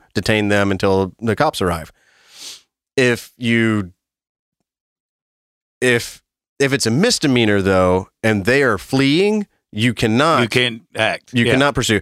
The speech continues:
Speaker 2: Yeah.
Speaker 1: But if they committed a felony, then you can pursue them.
Speaker 2: Right.
Speaker 1: So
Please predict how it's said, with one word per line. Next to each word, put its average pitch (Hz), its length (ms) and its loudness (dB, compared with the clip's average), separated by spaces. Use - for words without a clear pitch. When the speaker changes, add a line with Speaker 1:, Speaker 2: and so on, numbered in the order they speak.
Speaker 2:
Yeah. 101 160 0
Speaker 1:
But 143 180 0
if 139 120 2
they 139 140 0
committed 131 380 2
a 101 60 2
felony, 123 840 0
then 202 360 0
you 160 220 0
can 123 180 -2
pursue 123 260 0
them. 113 100 2
Speaker 2:
Right. 107 100 2
Speaker 1:
So 185 140 2